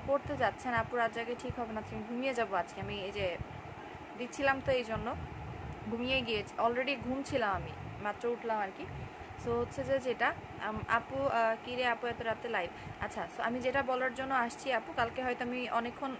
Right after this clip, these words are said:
বিজি থাকবো, so that's why হয়তো আমি বলতে পারবো না ডিটেইল কিছু, so এই কারণে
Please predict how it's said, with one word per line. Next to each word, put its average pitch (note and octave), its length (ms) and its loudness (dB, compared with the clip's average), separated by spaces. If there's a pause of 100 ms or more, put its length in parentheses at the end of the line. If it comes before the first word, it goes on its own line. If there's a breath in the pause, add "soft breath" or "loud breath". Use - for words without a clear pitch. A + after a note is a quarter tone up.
(100)
বিজি A#3 240 -6
থাকবো, A#3 380 2
so B3 100 0
that's G#3+ 200 2
why A#3+ 120 2
হয়তো A#3 200 -2
আমি A#3 160 -4
বলতে C4 240 2
পারবো G#3+ 260 4
না A3 140 0
ডিটেইল A3 340 -2
কিছু, A3 340 -6
so C4+ 60 0
এই A#3 100 0
কারণে A3+ 300 0